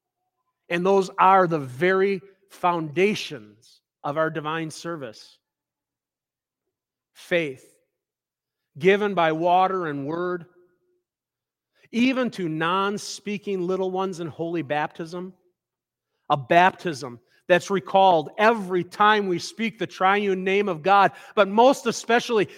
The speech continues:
set right there at the very beginning of our worship. We have gathered as we gather at the font in the name of the Father and of the Son and of the Holy Spirit. Faith given and fed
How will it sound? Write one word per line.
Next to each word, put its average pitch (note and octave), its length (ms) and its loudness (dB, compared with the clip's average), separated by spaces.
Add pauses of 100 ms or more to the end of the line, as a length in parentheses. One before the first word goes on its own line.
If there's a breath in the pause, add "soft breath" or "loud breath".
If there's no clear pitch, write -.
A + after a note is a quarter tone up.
set B3 440 0
right A#3 460 4
there G#3+ 240 6
at F#3+ 100 0
the G#3 80 2
very C#4 360 4
beginning B3+ 460 0
of A3+ 140 4
our A3+ 220 6
worship. G#3 640 -2 (960)
We E3+ 180 2
have C#3 220 0
gathered G#3 580 2 (380)
as D#3+ 200 0
we D#3+ 120 -2
gather F#3 420 2
at F#3 120 0
the F3+ 80 -4
font B2 420 -6 (420)
in C#3 120 -8
the D3+ 60 -6
name D#3+ 260 -2
of D#3+ 60 -6
the C#3+ 60 -6
Father F3+ 680 2 (180)
and D3 160 -8
of C3+ 100 -12
the B2 80 -14
Son E3+ 600 -4 (260)
and D3 160 -8
of D3 140 -2
the D3 80 -8
Holy C#3+ 340 -10
Spirit. B2+ 540 -14 (1300)
Faith F3+ 560 -2
given C#3+ 480 -2 (640)
and C3+ 180 -8
fed C#3 560 -2